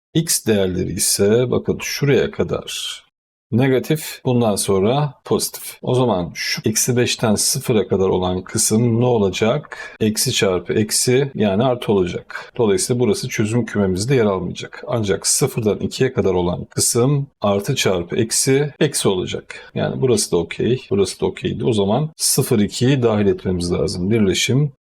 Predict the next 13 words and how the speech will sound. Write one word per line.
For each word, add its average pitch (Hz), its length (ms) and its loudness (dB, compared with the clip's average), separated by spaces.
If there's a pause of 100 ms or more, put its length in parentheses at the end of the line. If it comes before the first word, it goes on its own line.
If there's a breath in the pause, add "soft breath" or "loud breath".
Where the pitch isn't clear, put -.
(440)
sıfır - 380 0
iki 202 200 0
aralığı. 95 460 0
Devam 170 260 2
ediyoruz. 107 480 2 (100)
İki 143 200 -2
yedi 135 180 4
arasında 101 400 2
bakalım. 139 580 0
İki - 200 -2
yedi 156 180 4
arasında 107 800 0
fonksiyon 143 840 0